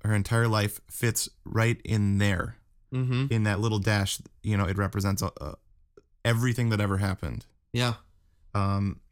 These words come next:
Speaker 1: and so he said that, that life is, is in the dash,
Speaker 2: Hmm.
Speaker 1: and then he kind of challenged. It was kind of an uplifting message at a funeral.
Speaker 2: Yeah.
Speaker 1: You know,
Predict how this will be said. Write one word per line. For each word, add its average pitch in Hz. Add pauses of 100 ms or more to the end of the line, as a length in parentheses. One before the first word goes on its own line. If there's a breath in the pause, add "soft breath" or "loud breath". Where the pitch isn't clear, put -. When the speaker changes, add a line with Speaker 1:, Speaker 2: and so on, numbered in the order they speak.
Speaker 1:
and 104
so 107
he 107
said 104
that, 95
that 87
life 107
is, 95
is 95
in 117
the 104
dash, 101 (300 soft breath)
Speaker 2:
Hmm. 139
Speaker 1:
and 104
then 101
he 101
kind 107
of 95
challenged. 107 (360 soft breath)
It 135
was 131
kind 165
of 190
an 165
uplifting 123
message 110
at 104
a 98
funeral. 104 (360 soft breath)
Speaker 2:
Yeah. 131
Speaker 1:
You 110
know, 101